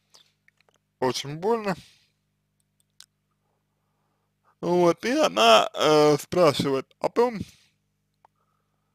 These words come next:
как ситу-, э, ситуацию отпустить и как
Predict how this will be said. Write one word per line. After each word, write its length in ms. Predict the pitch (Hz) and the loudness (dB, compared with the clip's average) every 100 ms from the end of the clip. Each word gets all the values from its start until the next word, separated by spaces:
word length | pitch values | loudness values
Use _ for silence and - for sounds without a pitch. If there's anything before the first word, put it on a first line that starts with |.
| _ _ _ _ - | _ _ _ _ -4
как 260 | 202 202 - | -4 -2 -6
ситу-, 240 | 156 151 | -8 -8
э, 580 | 135 - - 147 147 151 - | -8 -4 0 2 4 2 -2
ситуацию 460 | 160 175 139 - | -6 -2 -2 -4
отпустить 580 | 139 - 180 - 247 - - - _ _ _ _ _ _ _ _ _ _ _ _ _ _ _ _ _ | -8 -8 -12 -10 -14 -14 -20 -20 _ _ _ _ _ _ _ _ _ _ _ _ _ _ _ _ _
и 540 | - 143 160 156 143 - | -12 -10 -8 -8 -10 -10
как 320 | - 220 - | -4 -4 -6